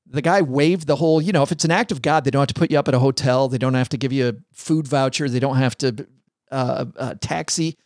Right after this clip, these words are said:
They did the whole thing. They sprang for everything. And they were super, just super helpful. So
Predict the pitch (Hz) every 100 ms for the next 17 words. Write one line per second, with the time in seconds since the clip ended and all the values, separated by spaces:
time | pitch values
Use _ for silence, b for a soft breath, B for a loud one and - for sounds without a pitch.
0 | _ 151 202 233 175 190 160 175 104 -
1 | _ _ _ _ - 143 - 143 135 127
2 | 120 131 127 117 123 113 135 180 185 143
3 | 135 117 - - - 208 - 127 131 120
4 | - B B B B - - 160 143 127
5 | 131 - 110 - 117 113